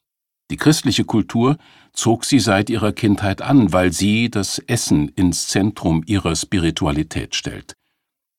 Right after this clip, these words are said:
Im Jahr neunzehnhundertdreiundneunzig starb ihr Mann. Im Alter von neunzig Jahren erkrankte sie an grauem Star und mit einhundertdrei wurde sie wegen Dickdarmkrebs operiert,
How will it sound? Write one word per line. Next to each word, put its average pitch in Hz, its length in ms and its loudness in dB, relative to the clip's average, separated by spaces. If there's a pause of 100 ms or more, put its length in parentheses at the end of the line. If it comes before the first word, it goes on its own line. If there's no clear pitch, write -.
(340)
Im 110 120 2
Jahr 113 180 4
neunzehnhundertdreiundneunzig 98 1500 2
starb - 460 -2 (120)
ihr 82 160 0
Mann. 104 440 0 (460)
Im 92 140 -2
Alter 90 240 -4
von 73 180 0
neunzig 85 420 0
Jahren 95 300 0
erkrankte - 520 -2
sie 85 180 0
an 92 140 -2
grauem 76 340 0
Star 80 460 -2 (920)
und 87 120 0
mit 98 240 2
einhundertdrei 95 1080 4
wurde 92 280 2
sie 95 280 0
wegen 90 300 0
Dickdarmkrebs 87 800 -2
operiert, 87 580 -4